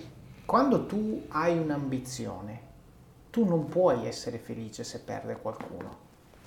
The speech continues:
Perché l'unica cosa che conta, come diceva Boniperti, è vincere. Punto. Non puoi,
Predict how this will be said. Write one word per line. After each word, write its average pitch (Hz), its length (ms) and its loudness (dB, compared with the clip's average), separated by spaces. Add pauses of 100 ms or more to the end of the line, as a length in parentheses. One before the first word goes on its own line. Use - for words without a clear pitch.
Perché 160 220 4
l'unica 220 400 4
cosa 143 300 -2
che 151 120 -10
conta, 120 460 -8
come 147 260 -2
diceva 139 380 2
Boniperti, 127 880 0 (160)
è 170 180 8
vincere. 135 440 -4 (580)
Punto. 175 420 2 (520)
Non 180 260 4
puoi, 226 480 12